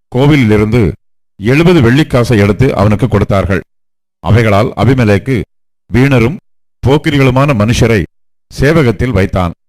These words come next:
அவர்கள் அவனை பின்பற்றினார்கள். அவன் ஒப்ராவில் இருக்கிற தன் தகப்பன் வீட்டிற்கு போய்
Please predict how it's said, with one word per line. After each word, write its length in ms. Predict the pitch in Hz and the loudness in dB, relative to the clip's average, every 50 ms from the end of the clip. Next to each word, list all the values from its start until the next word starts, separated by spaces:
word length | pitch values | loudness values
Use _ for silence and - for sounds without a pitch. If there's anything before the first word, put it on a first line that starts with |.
| _ _ _ _ _ _ _ _ - | _ _ _ _ _ _ _ _ -6
அவர்கள் 380 | - 95 120 139 135 127 139 - - 95 | -2 0 2 2 2 0 0 -2 0 0
அவனை 200 | 104 104 98 90 | 0 2 0 0
பின்பற்றினார்கள். 720 | - 123 135 147 127 - - 107 95 90 87 85 95 71 - _ _ _ _ _ _ _ _ _ _ _ _ _ _ _ _ - | 0 -2 0 0 -2 -2 -2 -2 -2 -2 -2 -2 -4 -6 -8 _ _ _ _ _ _ _ _ _ _ _ _ _ _ _ _ -4
அவன் 240 | - 120 135 156 170 - 120 | -2 0 0 0 -2 -4 -6
ஒப்ராவில் 440 | 117 - - - 170 180 180 170 127 | -6 -2 -2 0 0 2 2 2 2
இருக்கிற 280 | 120 117 - - 120 110 87 - - _ _ _ _ _ _ _ - | 2 0 -2 -2 -4 -4 -4 -6 -8 _ _ _ _ _ _ _ -6
தன் 160 | 120 120 107 - | -6 -4 -4 -4
தகப்பன் 380 | 104 110 131 143 170 160 135 110 | -4 -2 -2 -2 -2 0 0 0
வீட்டிற்கு 340 | 120 107 - 110 104 - 101 - - | 0 0 0 -2 -2 -4 -6 -6 -4
போய் 200 | 117 110 80 | -4 -4 -6